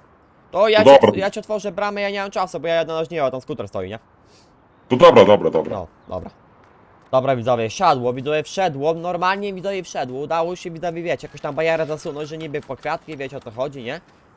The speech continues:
Speaker 1: Ogólnie, widzowie, chyba siadło. Chyba się nie skapnął, nie widział mnie, widzowie, przy tym, czy coś majstrowałem przy trzypeku. Udało się, widzowie, troszeczkę coś tam porobić, mam nadzieję, że coś to tam ogólnie zadziała, wiecie, że hamulce coś tam nie za-, nie, nie będą działać. Także, widzowie, chyba się uda.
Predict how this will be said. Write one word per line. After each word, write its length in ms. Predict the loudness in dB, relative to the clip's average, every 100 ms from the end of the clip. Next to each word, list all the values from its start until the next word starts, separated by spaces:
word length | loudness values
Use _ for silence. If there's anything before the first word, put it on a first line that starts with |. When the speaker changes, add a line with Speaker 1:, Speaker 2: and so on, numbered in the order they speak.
| -14
Speaker 1:
Ogólnie, 400 | -6 -6 -4 -6
widzowie, 300 | -4 -4 -6
chyba 280 | -8 -6 -6
siadło. 380 | -4 -6 -6 -12 -20 _ _ -10
Chyba 240 | -6 -6
się 140 | -8 -12
nie 120 | -14
skapnął, 440 | -4 -4 -4 -8
nie 120 | -10
widział 280 | -10 -8 -8
mnie, 140 | -8 -10
widzowie, 260 | -8 -8
przy 140 | -8 -14
tym, 140 | -14
czy 140 | -14
coś 140 | -14 -12
majstrowałem 420 | -14 -12 -10 -10
przy 120 | -10 -18
trzypeku. 480 | -14 -12 -8 -8 -10 _ _ -2
Udało 360 | 2 4 4
się, 140 | 2 -6
widzowie, 200 | -4 -4
troszeczkę 340 | -6 -16 -14
coś 120 | -14
tam 100 | -14
porobić, 360 | -6 -6 -6 -10
mam 160 | -16 -14
nadzieję, 320 | -10 -8 -8
że 100 | -8
coś 140 | -12
to 100 | -12
tam 160 | -12 -12
ogólnie 240 | -12 -12
zadziała, 360 | -10 -4 -2 -2
wiecie, 240 | -4 -8 -12 _ _ -16
że 100 | -8
hamulce 440 | -6 -4 -6 -10
coś 120 | -16
tam 140 | -14 -10
nie 80 |
za-, 80 | -10
nie, 420 | -10 -10 -8 -8
nie 120 | -8 -10
będą 200 | -10 -6
działać. 440 | -2 0 -2 -4 _ _ _ _ _
Także, 320 | -4 -4 -6
widzowie, 300 | -6 -4 -4
chyba 360 | -6 -6 -2 -2
się 180 | -2 -6
uda. 280 | -6 -8